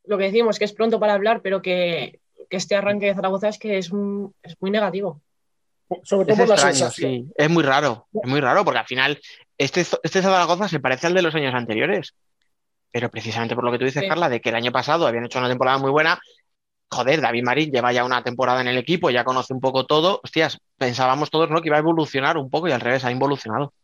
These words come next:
Speaker 1: Y que David Marín había cambiado muchas cosas de Zaragoza para bien,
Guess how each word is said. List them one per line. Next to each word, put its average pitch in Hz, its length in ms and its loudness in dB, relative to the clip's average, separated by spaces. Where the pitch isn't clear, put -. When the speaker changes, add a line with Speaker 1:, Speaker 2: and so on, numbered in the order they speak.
Speaker 1:
Y 190 80 -16
que 202 100 -2
David 185 180 2
Marín 202 240 2
había 226 220 2
cambiado 233 320 2
muchas 220 360 0
cosas 226 240 -2
de 214 100 -2
Zaragoza 202 440 0
para 196 200 0
bien, 208 320 0